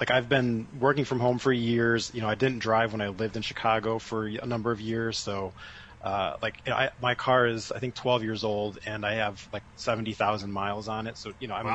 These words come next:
Speaker 1: not, I'm not. That's the thing that kills me too, is I'm not driving it a lot. So I have friends who are driving up to Wisconsin. I have friends who are going deer hunting or, you know, wherever they're going, and the, you know, they,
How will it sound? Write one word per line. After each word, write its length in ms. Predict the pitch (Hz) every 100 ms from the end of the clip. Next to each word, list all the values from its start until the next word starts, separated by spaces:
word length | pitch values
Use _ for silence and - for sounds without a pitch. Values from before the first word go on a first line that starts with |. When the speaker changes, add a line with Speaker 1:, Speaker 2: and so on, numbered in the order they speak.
| 113
Speaker 1:
not, 160 | 107 - - - - -
I'm 80 | 123
not. 200 | 143 127
That's 180 | 151 156
the 60 | -
thing 120 | 185
that 140 | 127
kills 260 | - 185 131
me 100 | 113
too, 200 | - 143
is 80 | 120
I'm 100 | 131
not 180 | -
driving 460 | - 107 135 131 107
it 100 | 95
a 40 | 85
lot. 380 | 82 76 82 -
So 420 | - 113 101 95 - - -
I 60 |
have 100 | 127
friends 240 | - 135 127
who 80 | 127
are 60 |
driving 420 | 113 117 120 123
up 80 | 123
to 100 | -
Wisconsin. 420 | 120 117 117 113 127
I 20 |
have 80 | 131
friends 220 | 131 123
who 60 | 123
are 80 |
going 280 | 104 123 117
deer 240 | 104 117 110
hunting 440 | - 143 131 104
or, 160 | 95 101
you 80 | 107
know, 100 | 98
wherever 360 | 101 107 104
they're 120 | 104 98
going, 480 | 107 101 101 98 101 - - - -
and 300 | 113 107 101 95 -
the, 100 | 123
you 80 | 123
know, 160 | 117 104 -
they, 280 | 120 117